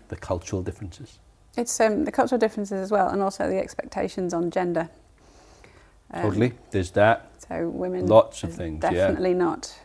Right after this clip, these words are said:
Speaker 2: you know, you're not really encouraged to
Speaker 1: No.
Speaker 2: y-, you're encouraged to nurture and, and allow others to have their
Speaker 1: Mm-hmm.
Speaker 2: voice, but you don't get to have your own voice. And I'm like, "Mm, no, I'm not, I'm having my
Speaker 1: Yeah.
Speaker 2: own voice." But I still carry all of that baggage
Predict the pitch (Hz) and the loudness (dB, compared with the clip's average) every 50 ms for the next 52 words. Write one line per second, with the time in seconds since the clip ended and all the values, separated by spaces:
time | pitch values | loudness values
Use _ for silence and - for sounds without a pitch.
0 | 170 - - 202 175 160 165 175 180 175 175 180 - - - - - - - - | -20 -12 -6 -4 -2 0 0 0 0 -2 -2 -4 -6 -6 -6 -6 -6 -6 -6 -8
1 | 160 160 - - - - - - - - - - 151 156 - - _ _ _ _ | -8 -8 -10 -10 -8 -8 -8 -10 -14 -16 -14 -14 -14 -14 -14 -20 _ _ _ _
2 | _ _ _ - _ _ _ _ _ _ _ _ _ - 90 90 - - - 240 | _ _ _ -20 _ _ _ _ _ _ _ _ _ -4 -2 -2 -2 -2 0 0
3 | 233 - - 254 262 - - 330 302 254 - 214 220 233 254 254 220 - - - | 0 2 2 2 2 6 8 8 8 8 6 2 4 4 4 4 2 0 0 0
4 | 220 180 175 185 180 180 - - 202 190 185 - - 214 214 220 220 214 214 208 | 0 2 4 4 2 2 2 0 0 -2 -2 -4 -6 -4 -2 0 0 2 2 2
5 | 202 202 196 190 190 - - - - 208 190 196 190 196 196 185 190 196 214 254 | 2 2 0 -2 -2 -6 -8 -6 -6 -4 -4 -4 -2 2 4 4 4 6 6 4
6 | - - - - - - 190 175 - - - - - - - 220 202 202 190 185 | 4 2 -2 -8 -6 -2 -2 -2 -2 -2 -6 -10 -6 -4 0 0 2 2 2 0
7 | 180 175 - - - - - 196 202 208 185 185 185 185 190 185 185 175 180 190 | 0 -2 -2 -4 -4 -10 -10 -6 -6 -4 -4 -4 -4 -4 -2 -4 -4 -4 -2 -2
8 | 196 180 175 - - 180 180 185 185 180 185 - 190 196 202 185 175 170 156 165 | -4 -4 -4 -6 -8 -8 -6 -4 -4 -4 -4 -4 -4 -4 -4 -6 -6 -8 -12 -16
9 | 156 147 160 - 170 170 147 151 160 180 180 160 165 160 - - 180 170 185 170 | -16 -14 -14 -14 -14 -12 -14 -14 -14 -14 -14 -14 -16 -18 -14 -14 -10 -8 -6 -4
10 | 170 160 180 190 214 226 220 180 151 160 175 175 - - - - - - - - | 0 2 2 2 2 2 0 -2 -2 -6 -6 -8 -12 -16 -18 -18 -20 -20 -20 -20
11 | - - - - - _ - 202 190 - - 190 185 - - - 202 190 185 - | -20 -20 -20 -20 -16 _ 2 4 4 4 4 2 2 0 0 0 0 0 0 -2
12 | - 202 196 180 180 180 180 180 175 175 170 - - 165 156 - 160 - 180 180 | -2 0 0 2 2 2 2 2 0 0 -2 -2 -2 -2 -2 -2 -2 0 2 2
13 | 185 170 170 165 165 165 - - - | 2 2 0 0 0 -2 -4 -14 -18